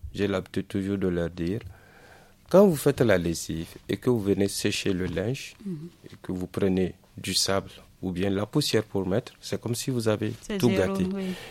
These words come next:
Speaker 1: Donc, euh, la prise en charge de la migraine, euh, non seulement, euh, à part, euh, les médicaments qu'il faut prendre, il
Speaker 2: Mhm.
Speaker 1: faut respecter les mesures d'hygiène.
Speaker 2: Mhm,
Speaker 1: Ces,
Speaker 2: c'est-à-dire, oui.
Speaker 1: ces mesures d'hygiène, euh,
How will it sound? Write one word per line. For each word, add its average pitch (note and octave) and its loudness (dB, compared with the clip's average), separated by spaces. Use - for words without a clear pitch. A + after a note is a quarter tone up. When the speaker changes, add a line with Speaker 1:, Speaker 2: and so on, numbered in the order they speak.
Speaker 1:
Donc, G#2+ 2
euh, G2 2
la G#2+ 2
prise C#3+ 2
en A#2+ 6
charge A#2 4
de G#2 4
la F#2 4
migraine, F2 2
euh, - -4
non G2+ 2
seulement, A2 -2
euh, A#2+ 0
à F#2 -4
part, A#2+ 6
euh, F2+ 4
les G#2 4
médicaments G2+ 4
qu'il - -10
faut F2+ 0
prendre, A2 -2
il G#2 -6
Speaker 2:
Mhm. F#3 -2
Speaker 1:
faut A2+ 2
respecter - -2
les G#2 0
mesures G2 0
d'hygiène. E2+ -2
Speaker 2:
Mhm, F3+ 0
Speaker 1:
Ces, F#3+ -6
Speaker 2:
c'est-à-dire, F#3+ 0
oui. F#3 -6
Speaker 1:
ces - 0
mesures G2 2
d'hygiène, G2 0
euh, F2+ -4